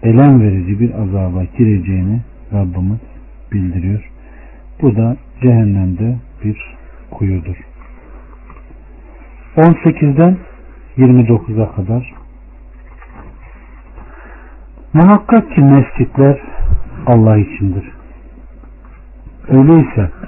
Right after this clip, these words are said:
Allah ile beraber başkasına ibadet etmeyin. Doğrusu Allah'ın kul-, kulu kalkıp ona yalvarınca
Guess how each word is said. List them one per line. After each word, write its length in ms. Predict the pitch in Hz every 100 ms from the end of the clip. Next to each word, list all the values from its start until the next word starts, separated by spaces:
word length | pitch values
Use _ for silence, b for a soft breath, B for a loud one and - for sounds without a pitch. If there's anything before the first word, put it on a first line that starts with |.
| - -
Allah 320 | 120 139 143
ile 300 | 123 107 92
beraber 600 | 117 110 95 98 92 90
başkasına 600 | 113 - 107 - 98 95
ibadet 580 | 120 104 98 90 110 - - - - - - -
etmeyin. 580 | 104 - 92 90 87 - - b b b b b b b b b - 143
Doğrusu 440 | 175 202 180 185
Allah'ın 460 | 147 147 156 175 185
kul-, 480 | - 131 107 156 160
kulu 440 | - 127 127 180 - b b b b -
kalkıp 400 | 147 165 - 180
ona 200 | 139 127
yalvarınca 800 | 113 120 120 123 147 156 101 90